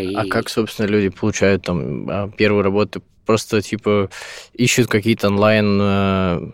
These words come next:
Speaker 1: штучки, где можно S Q L поучиться, и читают какие-то несколько статей, и ко всему можно идти джуном?
Speaker 2: А, в общем, да, в целом тебе достаточно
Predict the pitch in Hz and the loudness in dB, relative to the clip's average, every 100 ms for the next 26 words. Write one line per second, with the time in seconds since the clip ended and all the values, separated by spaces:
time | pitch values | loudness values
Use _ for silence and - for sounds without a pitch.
0 | - - 123 104 - 104 101 107 104 107 | -12 -4 -2 0 -2 0 2 2 0 0
1 | 104 95 95 - 107 107 101 101 101 - | 0 0 -2 0 0 2 0 0 0 -2
2 | 120 - 127 127 - - - - - 104 | -2 2 0 0 -10 -20 -16 -12 -6 0
3 | 98 95 101 98 98 95 - 98 98 - | 2 2 -2 0 0 0 0 -2 -2 -2
4 | - 95 120 127 117 98 - 110 98 104 | -2 0 4 4 4 -2 0 0 0 -2
5 | 95 104 104 110 151 - - _ 131 117 | -4 -2 -2 0 0 -2 -14 _ -2 -2
6 | 123 139 - 143 113 110 104 - - 110 | 0 -2 0 -2 2 0 0 -4 -2 0
7 | 113 110 110 - 120 104 120 113 - 110 | 0 -2 -4 -6 -4 -2 -2 -2 -2 -2
8 | 107 107 | -2 -6